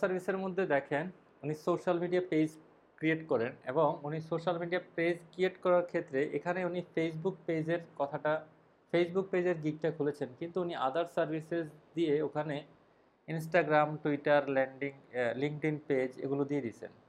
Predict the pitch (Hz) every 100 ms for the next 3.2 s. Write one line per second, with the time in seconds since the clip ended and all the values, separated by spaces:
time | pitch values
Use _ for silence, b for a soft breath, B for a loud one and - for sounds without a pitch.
0 | _ _ _ _ _ _ _ _ _ _
1 | _ _ _ _ _ _ _ _ _ _
2 | _ _ 151 190 196 202 185 185 185 196
3 | 175